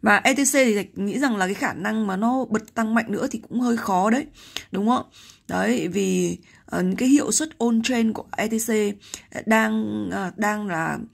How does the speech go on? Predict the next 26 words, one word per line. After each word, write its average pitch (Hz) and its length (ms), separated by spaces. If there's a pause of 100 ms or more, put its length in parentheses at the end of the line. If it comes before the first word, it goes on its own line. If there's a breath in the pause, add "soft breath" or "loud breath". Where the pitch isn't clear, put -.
(220 loud breath)
gặp - 200
khó 185 200
khăn 233 320
khi 254 460
mà 190 180
E 190 100
T 220 80
H 262 40 (180)
chuyển 185 240
sang 202 260
P - 80
O 214 240
S 277 120 (640 loud breath)
và 190 440 (1000 soft breath)
khiến 214 260
các 262 160
thầy - 100
đào 170 440 (340 soft breath)
bắt - 180
đầu 208 300
là 170 140
phải - 240
chuyển 196 260
sang 196 580
là 156 460 (380 loud breath)
Ethe-, 220 500